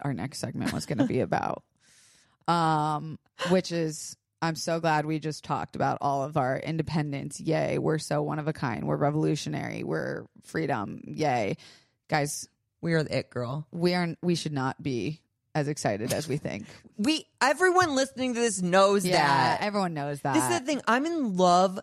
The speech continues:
Speaker 2: in love with America for its potential. For what we
Speaker 1: Yes.
Speaker 2: claim to be about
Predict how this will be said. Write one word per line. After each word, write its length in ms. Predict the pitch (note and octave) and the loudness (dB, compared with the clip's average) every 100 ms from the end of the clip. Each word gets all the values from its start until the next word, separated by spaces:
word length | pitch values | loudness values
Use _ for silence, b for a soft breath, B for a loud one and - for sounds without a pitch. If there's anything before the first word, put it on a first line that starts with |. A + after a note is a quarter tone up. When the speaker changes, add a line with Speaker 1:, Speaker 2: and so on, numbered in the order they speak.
| - | -2
Speaker 2:
in 480 | G3 F#3+ F3+ F3 E3 | 0 0 0 0 4
love 540 | D3 D3 E3 F#3+ G#3+ - - | 6 6 6 2 -2 -6 -2
with 160 | E3+ | 0
America 720 | - E3+ C#3 C#3 D3 F#3+ G3 G3 _ _ _ _ | 2 2 4 2 2 2 2 0 _ _ _ _
for 140 | - F3+ | 2 2
its 140 | F3 | 2
potential. 760 | - F3 - E3+ C3+ - E2 - B B B - | 0 -2 -2 -2 -2 -2 -4 -6 B B B 0
For 140 | B3 | 4
what 120 | C4 D4 | 6 6
we 140 | C#4 | 4
Speaker 1:
Yes. 100 | A#3+ | -2
Speaker 2:
claim 500 | - G#3+ A3 A3 A#3 | -4 0 0 0 -2
to 120 | A#3 G3+ | 0 0
be 220 | F#3 G3+ | 2 2
about 500 | A3 A#3 B3 C4+ - | 4 4 6 4 0